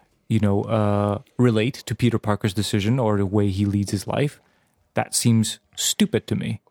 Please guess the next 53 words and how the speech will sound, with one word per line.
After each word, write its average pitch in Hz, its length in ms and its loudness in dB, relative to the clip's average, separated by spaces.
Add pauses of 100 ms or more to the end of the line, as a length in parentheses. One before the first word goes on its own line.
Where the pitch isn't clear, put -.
the 117 80 4
way 104 160 2
he 98 80 0
does 98 220 -2
anything, 123 440 0
or 156 180 2
M 113 200 -4
J, 113 220 -8
right? 143 300 -4 (440)
So, 123 400 0
so, 131 420 0 (180)
like, 135 240 0
you 160 180 2
have 147 280 0
to 151 100 -2
be 123 200 2
a 113 80 -2
ten-year-old 113 560 2
boy 107 400 0
to 113 100 0
see 139 260 0
this 107 360 -2 (320)
and 113 160 2
go 110 180 2
like, 98 240 -2 (100)
<gasps> 147 300 -6 (160)
"This 120 200 0
has 104 180 0
an 98 80 0
emotional 98 400 -4
impact 107 340 -8
on 107 60 -4
me." 104 140 -8 (100)
And 135 140 2
then 147 120 2
nostalgia 127 440 0
brings, 160 240 0
so 120 80 4
anytime 113 280 2
you 113 80 2
watch 180 240 0
it, - 140 -8
you 135 140 0
see 131 240 2
it 135 120 0
through 135 160 2
the, 131 240 2
through 139 180 0
the 131 120 0
eyes 139 240 2
of 151 120 -2
that, - 280 -2 (160)
right? 147 300 0